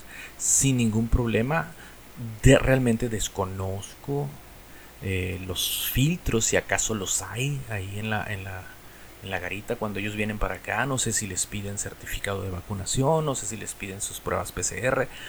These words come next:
no lo sé, la verdad no tengo idea. Pero bueno, viene muchísima gente,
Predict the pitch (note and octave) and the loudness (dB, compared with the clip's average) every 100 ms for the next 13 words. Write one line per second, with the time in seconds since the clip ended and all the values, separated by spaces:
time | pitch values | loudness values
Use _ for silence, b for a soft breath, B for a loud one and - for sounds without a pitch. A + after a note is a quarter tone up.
0 | B - - F#2+ E2 - A#2 A2 A2+ G2 | B -12 0 2 2 0 -2 -4 -6 -6
1 | F#2 G2 G2+ G2 G2 - G2 G#2 A#2 B2+ | -6 -8 -10 -8 -10 -8 -8 0 2 0
2 | B B - - A#2+ B2 B2 A#2+ A#2+ A2 | B B -18 4 8 8 8 6 6 6
3 | C3 A2 - - - G2 G2 A#2 C3 G#2 | 6 0 -10 -14 -12 -10 -4 -2 -2 -2
4 | - - C#3 C3 - F#2+ A#2+ | -4 -4 -4 -8 -10 -14 -12